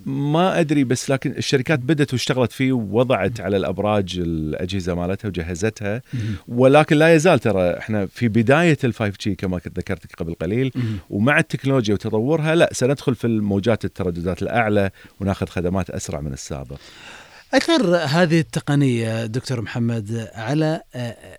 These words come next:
Speaker 2: التنمية لدينا في الكويت، يعني، آه، أنا متوقع أن في فائدة كبيرة جدًا، لكن هل هذا صحيح وكيف؟
Speaker 1: في التقرير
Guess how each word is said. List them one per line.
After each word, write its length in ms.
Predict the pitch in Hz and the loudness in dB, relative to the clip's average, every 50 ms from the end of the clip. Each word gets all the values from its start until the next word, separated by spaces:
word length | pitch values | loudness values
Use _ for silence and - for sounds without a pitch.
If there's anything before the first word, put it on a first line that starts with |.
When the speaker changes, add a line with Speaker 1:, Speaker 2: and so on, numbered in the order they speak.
| - - | -18 -20
Speaker 2:
التنمية 520 | - _ _ - 190 190 156 127 110 101 | -20 _ _ 2 2 4 4 2 0 -2
لدينا 360 | 98 101 95 101 95 95 95 | -6 -8 -10 -10 -10 -10 -12
في 100 | - - | -12 -12
الكويت، 480 | 104 - - - 95 90 87 82 - - - - - | -14 -14 -14 -14 -14 -14 -14 -14 -12 -12 -12 -10 -10
يعني، 300 | 117 110 110 117 120 104 | -8 -8 -6 -8 -8 -10
آه، 580 | 101 - - - - 71 - - - - 127 | -14 -20 -20 -20 -20 -20 -20 -20 -18 -14 -10
أنا 100 | 131 127 | -8 -6
متوقع 680 | 135 135 131 - - 151 165 170 - - 180 156 156 | -6 -6 -4 -2 2 4 4 4 4 4 2 2 4
أن 240 | 170 156 156 156 156 | 2 2 2 2 2
في 420 | 135 - - 170 185 196 196 196 185 | 0 -2 -2 0 2 2 2 0 0
فائدة 500 | - - 156 156 151 156 160 160 170 160 | -2 -2 -2 -2 0 0 0 0 0 0
كبيرة 540 | - - 139 131 143 156 160 160 160 156 | 0 -2 -2 0 2 4 4 4 2 0
جدًا، 340 | 135 107 110 92 - - - - _ _ _ _ _ | -2 -4 -8 -14 -16 -20 -20 -20 _ _ _ _ _
لكن 460 | 117 117 123 135 127 - 151 139 139 - - _ | -12 -8 -6 -6 -4 -4 -4 -4 -6 -8 -16 _
هل 240 | - 113 127 131 139 | -8 -6 -4 -2 -2
هذا 240 | 143 139 135 127 | -2 -2 -2 -4
صحيح 520 | 117 - 123 107 104 139 151 135 - - - 165 | -4 -4 -6 -6 -4 -4 -4 -6 -8 -12 -18 -18
وكيف؟ 400 | 110 - - 131 110 - - _ _ _ _ - - - - - _ _ 120 | -14 -12 -12 -12 -12 -14 -20 _ _ _ _ -20 -20 -20 -20 -20 _ _ -12
Speaker 1:
في 120 | - - | -2 -2
التقرير 840 | 175 - - - 170 - - 135 139 147 127 98 98 107 110 117 107 | -2 -2 2 0 0 0 0 -2 0 2 2 2 2 0 -2 -4 -12